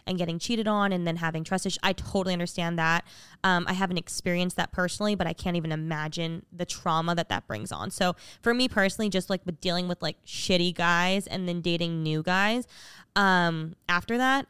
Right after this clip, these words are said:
I, I didn't really let that affect my judgment because I would hate if someone dated a girl before me and, you know, maybe they were a shitty person and then held me to that after, um,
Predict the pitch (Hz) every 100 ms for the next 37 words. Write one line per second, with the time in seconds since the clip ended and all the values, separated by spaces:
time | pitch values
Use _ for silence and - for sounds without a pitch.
0 | _ 180 196 196 180 214 240 240 269 247
1 | 240 202 - 196 - 196 175 185 180 202
2 | 247 226 214 208 190 - - _ - 392
3 | 339 254 - 220 220 208 196 185 185 175
4 | - 175 185 294 285 226 226 - - -
5 | 196 185 180 180 170 175 175 160 160 165
6 | - 170 160 175 170 - 196 190 180 170
7 | - 175 170 - _ - 175 165 - 180
8 | 175 165 165 - 226 269 311 - - -
9 | - 202 196 180 170 156